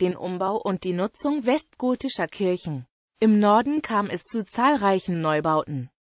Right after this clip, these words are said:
Im ganzen Land führten die Mozaraber neue Techniken in die Architektur ein, so im Gewölbe- und Bogenbau.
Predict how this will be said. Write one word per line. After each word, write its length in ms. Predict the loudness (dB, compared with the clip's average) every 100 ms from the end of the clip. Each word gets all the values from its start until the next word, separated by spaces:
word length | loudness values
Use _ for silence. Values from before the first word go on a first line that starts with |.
| _
Im 180 | 0 2
ganzen 420 | 2 0 -2 -6
Land 280 | -2 -2 -2
führten 340 | 0 -2 0 -4
die 100 | -2
Mozaraber 680 | -2 -2 -2 2 2 2 0
neue 320 | 2 2 2
Techniken 580 | -2 -4 -6 -2 -2 -2
in 140 | -2
die 140 | 0
Architektur 800 | -2 -2 -6 -4 -4 -4 -4 -2
ein, 400 | 0 -2 -2 -4 -6
so 320 | 4 6 6
im 180 | 2 0
Gewölbe- 460 | 2 4 4 2
und 160 | -4 0
Bogenbau. 680 | 2 2 -4 -4 -4 -6